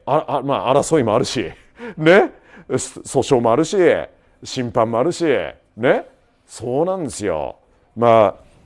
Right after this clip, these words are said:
あ、あの、弁護士ほどね、その、殺人事件とは取り扱わないけどね、あの、知財訴訟ね、何億円、何十億円みたいな訴訟に皆さんが携わることだってあるんだよ。負けたらどうします？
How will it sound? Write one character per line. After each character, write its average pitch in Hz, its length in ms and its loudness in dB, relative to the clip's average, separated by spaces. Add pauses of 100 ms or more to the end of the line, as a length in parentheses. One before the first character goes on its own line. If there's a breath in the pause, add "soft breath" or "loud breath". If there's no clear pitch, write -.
(100)
あ、 110 60 0
あ 113 40 2
の、 113 80 2
弁 147 240 4
護 302 80 2
士 - 140 2
ほ 359 40 8
ど 214 120 0
ね、 107 260 0
そ 120 140 -10
の、 107 300 -2 (100)
殺 - 360 -8
人 175 100 -4
事 160 100 -8
件 202 160 0
と 196 80 0
は - 60 0
取 120 200 -8
り 120 40 -2
扱 120 220 -4
わ 131 60 2
な 147 80 -2
い 139 60 -6
け 127 60 -2
ど 78 120 -10
ね、 185 260 -4 (480 soft breath)
あ 101 220 -8
の、 101 440 -10
知 - 140 -14
財 117 180 -4
訴 123 120 -8
訟 107 240 -6
ね、 156 220 0
何 117 280 -6
億 117 180 -2
円、 113 120 -2
何 110 220 -4
十 123 120 -2
億 143 200 2
円 156 100 2
み 147 80 -2
た 160 140 6
い - 20 0
な 120 280 -2 (220 soft breath)
訴 139 500 0
訟 - 20 2
に 123 100 -4
皆 113 240 0
さ 147 140 -2
ん 143 100 -4
が 104 300 2
携 135 340 -4
わ 180 60 2
る 180 60 -2
こ 202 100 -6
と 214 100 -2
だ 233 80 2
っ 226 60 0
て 160 80 0
あ 147 60 2
る 185 100 -4
ん 226 60 -6
だ 226 80 2
よ。 170 280 2 (1300)
負 120 240 -4
け 175 100 -2
た 202 100 0
ら 180 100 2
ど 131 120 0
う 147 40 0
し 202 100 -4
ま 220 100 0
す？ 170 360 0